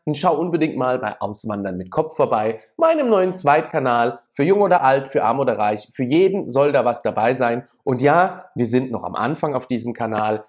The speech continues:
Es kommen noch viele Videos, viele Themen.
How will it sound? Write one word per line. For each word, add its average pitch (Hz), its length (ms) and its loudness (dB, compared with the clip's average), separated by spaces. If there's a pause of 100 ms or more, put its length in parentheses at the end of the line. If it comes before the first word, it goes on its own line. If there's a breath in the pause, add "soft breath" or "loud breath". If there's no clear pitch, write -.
(140 soft breath)
Es - 180 -12
kommen 143 340 0
noch 120 140 -2
viele 175 400 -2
Videos, 139 480 -2
viele 156 360 -2
Themen. 123 520 -2